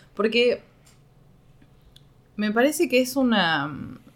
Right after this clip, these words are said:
me parece que es una, una categoría endeble y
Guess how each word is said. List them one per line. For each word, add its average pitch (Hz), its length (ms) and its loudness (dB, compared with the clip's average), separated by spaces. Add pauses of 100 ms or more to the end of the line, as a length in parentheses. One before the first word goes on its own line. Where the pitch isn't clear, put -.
(2250)
me 214 180 -2
parece 277 240 0
que 320 60 0
es 294 120 -4
una, 254 240 0
una 233 180 0
categoría 208 480 2
endeble 220 920 0
y 170 260 -8